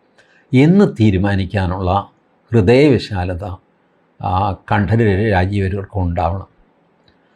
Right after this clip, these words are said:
നിങ്ങൾ യഥാർത്ഥ ബ്രാഹ്മണൻ ആണെങ്കിൽ കഷ്ടപ്പാടിൽ, ത്യാഗത്തിൽ നിങ്ങൾക്ക് ഈശ്വര ജപത്തോടെ കഴിഞ്ഞുകൂടാൻ സാധിക്കുമെങ്കിൽ നിങ്ങൾ ഈ പദവികൾ വലിച്ചെറിയുക.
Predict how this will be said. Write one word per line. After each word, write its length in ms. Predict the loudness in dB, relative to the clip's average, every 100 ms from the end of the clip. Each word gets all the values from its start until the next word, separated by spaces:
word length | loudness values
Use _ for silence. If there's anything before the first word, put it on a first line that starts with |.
| _ _
നിങ്ങൾ 220 | 4 6
യഥാർത്ഥ 540 | 6 4 2 2 2 0
ബ്രാഹ്മണൻ 560 | 2 2 2 0 -2 -4
ആണെങ്കിൽ 500 | -6 -6 -6 -10 -14 -20 _ _ _ _ _ _ _ _ _ _ _ -4
കഷ്ടപ്പാടിൽ, 720 | -2 0 -2 0 -2 -2 -4 -10 _ _ _ _
ത്യാഗത്തിൽ 760 | 2 4 4 4 2 -2 -6 -6 _ _ _ _ _ _ 0
നിങ്ങൾക്ക് 600 | 2 2 0 0 -2 -2 -8 _ _
ഈശ്വര 420 | 2 2 4 4 4
ജപത്തോടെ 640 | 2 0 -2 -2 0 -2 -2
കഴിഞ്ഞുകൂടാൻ 640 | 0 0 0 -2 -2 -2 -6
സാധിക്കുമെങ്കിൽ 1000 | -10 -6 -4 -4 -4 -4 -4 -6 -10 -14 _ _ _ _ _ _
നിങ്ങൾ 400 | -2 0 0 -2 -4 -6
ഈ 380 | -4 -2 -4 -10 _ -2
പദവികൾ 580 | 0 0 0 -2 -4
വലിച്ചെറിയുക. 840 | -6 -6 -8 -8 -8 -8 -10 -14